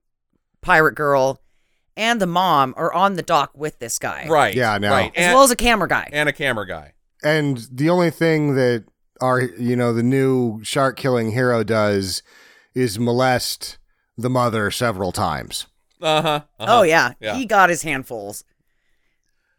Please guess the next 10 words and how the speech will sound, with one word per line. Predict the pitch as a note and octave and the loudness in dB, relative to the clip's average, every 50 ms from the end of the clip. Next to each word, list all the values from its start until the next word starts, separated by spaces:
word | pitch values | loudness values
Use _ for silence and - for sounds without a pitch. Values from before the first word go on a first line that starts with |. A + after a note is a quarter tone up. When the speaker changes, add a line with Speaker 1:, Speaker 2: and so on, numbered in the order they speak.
| _ _ - | _ _ -8
Speaker 2:
And | E3+ F#3+ | -6 -4
the | G3 | -4
shark | F#3+ - - C#4+ C#4+ C#4 C4+ C4+ | -2 0 2 4 4 4 2 2
is | A3+ F#3 | -4 -10
pulling | - - - B3+ C4+ C#4+ C4 C4 A#3+ A3 | -10 -2 2 4 4 6 4 4 2 0
them | G#3+ G#3+ G#3+ | -2 0 2
out | G3+ F#3+ F#3 F#3+ F3 | 4 4 4 4 2
to | F3+ G3+ | -2 -8
the | E3+ E3+ D3 | -8 -4 -2
ocean, | C3 B2 A#2 A#2 B2 - - A#2 A2+ A2 A2 A2+ A2 | 0 0 0 -2 -4 -6 -8 -6 -6 -6 -6 -8 -10